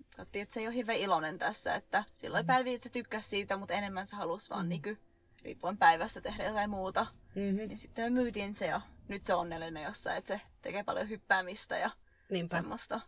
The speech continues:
Speaker 2: Niin, jotain semmoista enemmän sen omaa tekemistä. Ja teille tuli sitten Ferdi siihen tilalle.
Speaker 1: Joo.
Speaker 2: Tilalle.
Speaker 1: Meillä oli aika, kun meitä oli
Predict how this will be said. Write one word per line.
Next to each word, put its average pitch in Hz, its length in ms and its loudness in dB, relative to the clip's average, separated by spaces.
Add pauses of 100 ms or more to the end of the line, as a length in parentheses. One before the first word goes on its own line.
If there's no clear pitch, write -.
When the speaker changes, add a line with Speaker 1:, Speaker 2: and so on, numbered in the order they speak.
(140)
Speaker 2:
Niin, 175 200 0
jotain 170 320 4
semmoista 170 300 0
enemmän 165 300 -2
sen 180 180 0
omaa 170 320 4
tekemistä. 202 520 0 (220)
Ja 165 80 0
teille 170 200 4
tuli 165 200 -2
sitten 175 260 -2
Ferdi 156 420 4
siihen 170 360 -2
tilalle. 156 520 2 (220)
Speaker 1:
Joo. - 320 -2 (220)
Speaker 2:
Tilalle. 160 320 4
Speaker 1:
Meillä 220 160 8
oli 214 180 4 (600)
aika, 240 240 8
kun 214 120 -2
meitä 202 280 4
oli 185 220 2